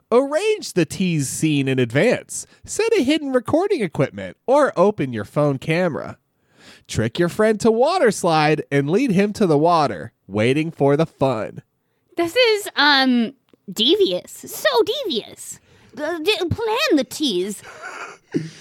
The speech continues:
Speaker 1: The, the way to have fun with dudes and besties.
Speaker 2: The two genders.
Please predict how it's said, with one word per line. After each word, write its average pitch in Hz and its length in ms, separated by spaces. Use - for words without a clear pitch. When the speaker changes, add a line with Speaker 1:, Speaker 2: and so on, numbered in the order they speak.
Speaker 1:
The, 190 320
the 208 240
way 254 240
to 262 120
have 196 220
fun 226 260
with 220 220
dudes 262 360
and 349 380
besties. 127 720
Speaker 2:
The 320 180
two 359 240
genders. 320 960